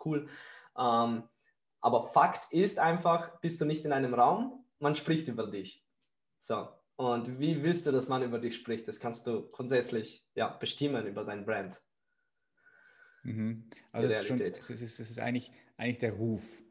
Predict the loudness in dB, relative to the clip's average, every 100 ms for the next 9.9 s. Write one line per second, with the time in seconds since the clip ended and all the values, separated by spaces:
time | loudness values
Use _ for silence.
0 | _ _ -6 0 4 2 4 2 2 -2
1 | -4 0 2 2 0 2 4 4 2 0
2 | 2 4 2 2 2 2 0 0 4 6
3 | 6 6 0 0 4 6 4 0 -12 -18
4 | _ _ 4 6 6 6 8 8 6 -2
5 | -14 -18 _ -2 0 0 -2 2 6 8
6 | 8 8 6 4 2 4 4 4 4 4
7 | 2 -6 -6 6 6 8 10 10 10 6
8 | 8 8 8 6 8 8 8 8 8 6
9 | 2 2 2 8 8 8 6 4 2